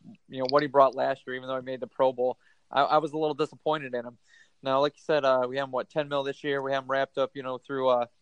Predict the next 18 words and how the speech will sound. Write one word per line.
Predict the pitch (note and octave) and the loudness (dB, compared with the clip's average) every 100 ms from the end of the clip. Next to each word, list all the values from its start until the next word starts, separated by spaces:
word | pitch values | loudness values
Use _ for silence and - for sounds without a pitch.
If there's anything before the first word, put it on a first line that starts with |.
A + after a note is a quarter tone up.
| _ _ _ _ | _ _ _ _
th-, | C#3+ A#2+ | -8 -6
you | C3+ | -4
know, | B2+ | -4
through | - B2 | -6 -4
what, | A#2+ G#2+ | -4 -2
uh, | B2 A#2 | -2 -2
twenty | - C#3+ | -4 -4
nineteen. | C3 B2+ - C#3+ C3 B2 _ _ _ _ _ | -4 -6 -6 -10 -10 -12 _ _ _ _ _
Um, | B2+ B2+ A#2 _ | 6 6 2 _
I | - | -4
think | C#3 E3 | -2 -2
he's | D3+ | 2
gonna | D#3+ D3+ | 0 2
be | D3 | 2
one | D3+ | 2
of | D3 | 2
those | C3 | 0
guys. | A#2+ C#3+ C#3+ C#3 B2 | 4 6 6 4 -6